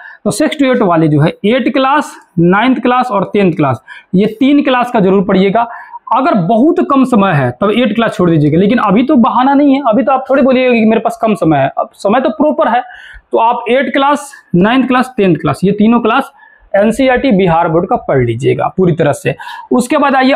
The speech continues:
other book। Other book में हमेशा से मैं बताता आ रहा हूँ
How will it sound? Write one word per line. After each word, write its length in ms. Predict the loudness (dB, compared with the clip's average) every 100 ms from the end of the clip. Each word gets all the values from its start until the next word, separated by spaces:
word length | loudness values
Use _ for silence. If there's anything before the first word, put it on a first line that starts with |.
| 0
other 220 | 0 0
book। 240 | 0 -4 -8 -10 -4
Other 240 | 0 2
book 220 | 2 2
में 140 | 0 0 0 -2
हमेशा 380 | 0 2 2 0
से 120 | 0
मैं 80 | 2
बताता 320 | 0 0 0 0
आ 240 | 2 2
रहा 120 | 2
हूँ 200 | 2 0